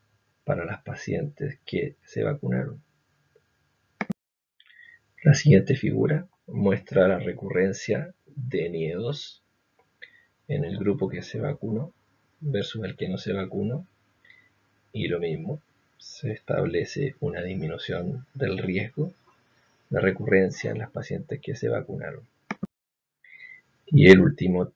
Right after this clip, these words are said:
gráfico muestra la recurrencia de nie tres en comparación a las pacientes que se vacunaron y las que no se vacunaron.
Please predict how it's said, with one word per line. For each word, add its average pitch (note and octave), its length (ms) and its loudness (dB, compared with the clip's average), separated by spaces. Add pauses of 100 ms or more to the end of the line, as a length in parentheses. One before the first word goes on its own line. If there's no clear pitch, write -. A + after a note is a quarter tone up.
(120)
gráfico B2 640 -2 (180)
muestra - 600 -6 (920)
la G2+ 220 -4
recurrencia F2+ 760 -6
de F2 220 -4
nie G#2 260 0
tres - 420 -4 (260)
en G#2+ 140 -8
comparación F#2+ 840 -8 (720)
a C#3 100 -2
las - 180 -4
pacientes - 600 -4
que - 180 -8
se - 120 -6
vacunaron F#2+ 520 -4
y - 60 -2
las - 180 -8
que - 140 -10
no - 80 -10
se - 140 -10
vacunaron. D#3 560 -2